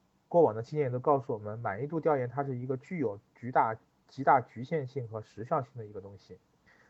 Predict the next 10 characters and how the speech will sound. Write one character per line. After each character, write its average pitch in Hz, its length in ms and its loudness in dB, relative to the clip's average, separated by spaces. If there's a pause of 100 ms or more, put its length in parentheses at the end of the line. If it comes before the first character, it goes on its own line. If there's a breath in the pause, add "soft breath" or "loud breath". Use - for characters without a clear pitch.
(100 soft breath)
它 151 160 2
给 151 160 2
你 156 140 -2
的 110 80 -2
信 123 240 -6
息 120 240 -10 (500 soft breath)
仅 104 300 -12
供 151 240 0
参 120 220 -8
考， - 260 -14